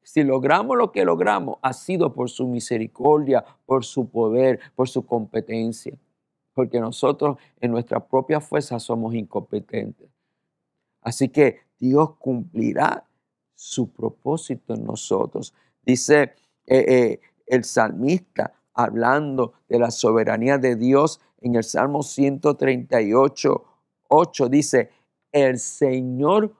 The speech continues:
cumplirá su propósito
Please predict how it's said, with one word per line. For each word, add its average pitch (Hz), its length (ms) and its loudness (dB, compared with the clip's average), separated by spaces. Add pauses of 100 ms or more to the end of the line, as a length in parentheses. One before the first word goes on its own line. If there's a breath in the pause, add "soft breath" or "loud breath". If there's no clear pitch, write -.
(260)
cumplirá 131 920 2 (640)
su - 300 2
propósito 160 1200 0